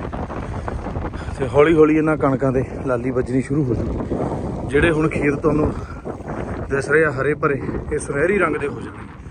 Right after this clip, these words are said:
ਔਰ ਆਹ ਜਿਹੜੇ ਦਿਨ ਮਾਰਚ ਦੇ ਮਹੀਨੇ ਵਾਲੇ ਬਹੁਤ ਖੂਬਸੂਰਤ ਹੁੰਦੇ ਆ, ਬਹੁਤ ਸੋਹਣੇ ਹੁੰਦੇ ਆ। ਨਾ ਠੰਡ ਹੁੰਦੀ ਆ, ਨਾ ਗਰਮੀ,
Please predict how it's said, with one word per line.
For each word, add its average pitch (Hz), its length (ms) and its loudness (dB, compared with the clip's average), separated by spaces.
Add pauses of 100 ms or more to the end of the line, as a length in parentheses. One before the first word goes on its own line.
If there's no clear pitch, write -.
(500)
ਔਰ 151 60 -4
ਆਹ 170 120 0
ਜਿਹੜੇ 190 220 0
ਦਿਨ 151 360 2 (180)
ਮਾਰਚ 135 320 -2
ਦੇ 139 140 -2
ਮਹੀਨੇ 143 260 -6
ਵਾਲੇ 120 200 -6 (1000)
ਬਹੁਤ 143 260 6 (120)
ਖੂਬਸੂਰਤ 143 420 -6
ਹੁੰਦੇ 123 200 -8
ਆ, 123 40 -6
ਬਹੁਤ 123 220 -2
ਸੋਹਣੇ 143 280 -2
ਹੁੰਦੇ 117 240 0
ਆ। 110 60 -2 (240)
ਨਾ 131 100 0
ਠੰਡ 131 300 -2
ਹੁੰਦੀ 143 240 -4
ਆ, 139 80 4
ਨਾ 135 120 2
ਗਰਮੀ, 120 320 0